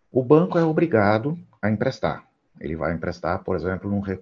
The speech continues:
que a gente chama de recurso controlado, que é, por exemplo, o dinheiro pro Pronaf, o agricultor familiar. Esse agricultor familiar, ele, dependendo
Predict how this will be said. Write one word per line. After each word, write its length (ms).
que 60
a 40
gente 140
chama 180
de 80
recurso 460
controlado, 800
que 120
é, 140
por 160
exemplo, 260
o 40
dinheiro 280
pro 120
Pronaf, 560
o 80
agricultor 500
familiar. 640
Esse 220
agricultor 500
familiar, 760
ele, 340
dependendo 1120